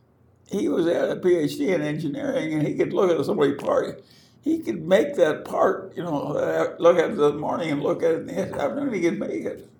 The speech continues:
I, I never seen anybody like that. He could do anything. He is a natural engineer and a get-it-done type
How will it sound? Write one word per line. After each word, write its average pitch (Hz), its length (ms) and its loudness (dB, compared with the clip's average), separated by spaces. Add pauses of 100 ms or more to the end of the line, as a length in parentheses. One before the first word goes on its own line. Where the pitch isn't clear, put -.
(880)
I, - 180 -6 (140)
I - 120 0
never - 240 0
seen - 160 -4
anybody - 300 0
like - 300 -2
that. - 300 -8 (1120)
He - 160 -2
could - 140 -4
do 143 160 2
anything. - 560 -4
He 214 300 -4
is 170 180 0
a - 80 -2
natural - 680 -6
engineer 180 760 -2
and 131 160 -4
a 139 180 -8 (1500)
get-it-done - 640 0
type - 420 -4